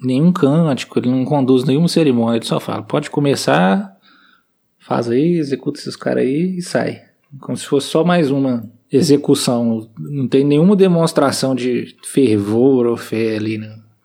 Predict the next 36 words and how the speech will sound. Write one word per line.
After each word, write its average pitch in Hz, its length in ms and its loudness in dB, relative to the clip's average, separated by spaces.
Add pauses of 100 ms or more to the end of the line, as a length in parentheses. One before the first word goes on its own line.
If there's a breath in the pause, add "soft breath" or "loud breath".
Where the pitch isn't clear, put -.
(220)
nas 120 160 -6
atitudes 117 540 -4
dele. 110 320 -8 (580)
Ao 123 160 -2
contrário 123 540 0
dos, 160 640 -2
dos 139 260 -4
súditos 131 600 -2
e 131 60 0
dos 131 220 -4
homens 131 260 -2
da 127 120 0
rainha, 117 420 -4
né, 113 140 -8
que 113 120 -14
tem 120 440 -6 (320)
fanáticos 120 720 -4
de 127 140 -2
várias 123 360 0
naturezas. 120 840 -6 (220)
Tipo, - 280 -8 (420)
o, 123 100 -4
o 117 60 -4
Godry 120 760 2
e 113 40 0
o 113 440 -6 (200)
Richard 120 360 -8
Horp, 123 400 -8
né? 147 200 -8 (200)
É 127 100 -6
o 127 60 -2
Horp 196 380 -2 (140)
ou 123 120 -2
é 123 80 -2
o 117 300 -6
Rocha? - 340 -8